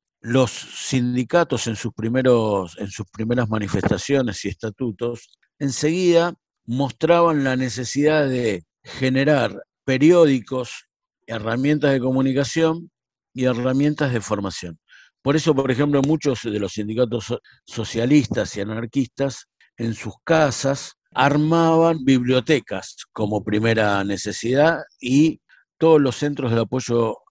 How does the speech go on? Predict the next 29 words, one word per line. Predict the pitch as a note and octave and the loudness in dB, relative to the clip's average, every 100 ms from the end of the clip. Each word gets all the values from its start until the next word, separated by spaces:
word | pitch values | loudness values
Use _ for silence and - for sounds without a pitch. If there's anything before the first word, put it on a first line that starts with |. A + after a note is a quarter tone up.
| _ | _
de | G#2 G2+ | -6 -4
educación | G#2 G#2 - A#2+ | -2 -4 -4 -4
popular, | G#2 F2+ F#2+ G2 F2 F2 | -4 -4 -2 0 -2 -4
vamos | F2+ F2 F2 | -6 -6 -6
a | |
decir, | F2 - G2+ G#2 _ | -8 -6 -6 -8 _
que | F#2+ F2+ | -4 -4
después | - A2 G#2 | -2 -2 -2
los | G2+ - G2 | -4 -4 -4
llamaríamos, | G2 A2 B2 C3 C#3 C#3 _ - | -2 0 2 2 0 -4 _ -2
pero | A#2 A#2 | 0 0
sí | - D#3 D#3 - - | 4 6 6 2 -12
centros | - C3+ B2+ A#2+ | -4 -2 2 2
de | |
alfabetización, | A#2 - G#2+ G#2 G#2+ F#2 - F2 C3+ B2+ A2+ G#2+ - - | 2 0 -2 -2 -6 -8 -8 -6 0 2 0 -4 -14 -8
apoyo | G#2 - A#2 - G2+ | -6 -2 -2 -2 -6
escolar, | - F#2+ G#2+ A#2 A2 F#2+ F2+ _ _ _ _ _ _ - | -4 -2 2 4 2 0 -10 _ _ _ _ _ _ 4
todo | A3 G#3 G3+ | 8 8 6
esto | G3 F3 D#3+ | 4 0 0
que | C3+ | -2
estaba | - D3+ C#3 | 4 4 4
ligado | B2 C3 A2+ A2 | 4 2 2 2
al | G#2+ G#2+ | 0 -2
le-, | B2 - | -6 -4
al | A2 A2+ | -2 0
aprender, | G2 A2 A#2 B2 C#3+ D3 - - _ _ _ _ - | 0 0 0 4 4 4 2 -6 _ _ _ _ -8
a | A2+ | -2
la | A2+ | 0
lectoescritura | A#2 A#2 A2+ A2 - G#2 G2+ - D#3+ C#3+ B2+ C3+ | 0 0 -2 -4 -4 -8 -6 2 6 6 6 2